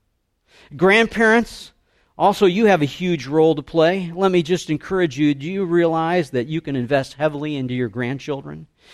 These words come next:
Uh, you have more influence in them than you ever believed. Now, we have a great opportunity this fall for grandparents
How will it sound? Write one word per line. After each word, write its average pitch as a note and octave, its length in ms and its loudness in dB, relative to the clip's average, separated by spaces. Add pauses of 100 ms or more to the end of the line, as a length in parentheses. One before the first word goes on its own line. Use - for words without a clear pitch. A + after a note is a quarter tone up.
(260)
Uh, D3 100 0
you F3 280 2
have F#3 220 2
more G3+ 520 4
influence G3+ 920 -2
in D3+ 140 -6
them E3+ 260 -2
than B2 280 -6
you D#3 360 -6
ever D#3 460 -4
believed. C3 800 -6 (420)
Now, E3 160 2
we G3 140 6
have F#3+ 100 4
a D3+ 60 0
great F3 240 4
opportunity E3 560 2
this D#3 260 -2
fall F3 480 2
for D3+ 220 -6
grandparents D3+ 880 -4